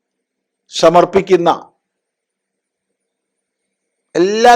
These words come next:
ദ്രവ്യങ്ങളെയും സന്തോഷത്തോടുകൂടി ഗ്രഹിക്കുന്നവൻ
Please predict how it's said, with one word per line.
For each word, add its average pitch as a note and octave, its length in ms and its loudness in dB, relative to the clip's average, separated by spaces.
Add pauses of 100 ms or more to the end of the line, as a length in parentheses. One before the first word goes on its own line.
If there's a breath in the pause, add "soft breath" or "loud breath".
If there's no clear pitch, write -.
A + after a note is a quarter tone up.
ദ്രവ്യങ്ങളെയും G3 840 4 (2250)
സന്തോഷത്തോടുകൂടി G#3+ 1200 2
ഗ്രഹിക്കുന്നവൻ E3 720 0